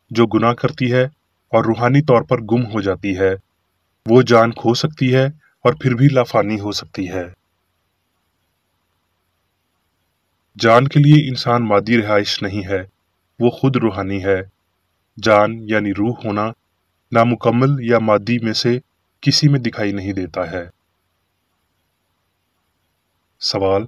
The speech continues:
بدن اور جان کیا ہیں؟ جواب، شناخت روح کا عکس ہے، وہ عکس جو الہی اصول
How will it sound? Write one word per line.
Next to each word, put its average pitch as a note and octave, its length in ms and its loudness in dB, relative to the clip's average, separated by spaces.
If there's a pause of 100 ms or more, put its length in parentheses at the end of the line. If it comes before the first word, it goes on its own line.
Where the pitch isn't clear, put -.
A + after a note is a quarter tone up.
(1120)
بدن A2+ 380 2
اور A#2 140 0
جان G#2 320 0
کیا G2+ 380 0
ہیں؟ F2+ 160 -12 (1700)
جواب، G2 400 -2 (1120)
شناخت - 520 -2
روح A#2 260 -4
کا - 180 -2
عکس - 300 -4
ہے، B2+ 140 0 (500)
وہ C3+ 300 0
عکس - 200 -8 (240)
جو B2 140 0
الہی B2 500 -2
اصول A#2+ 340 -4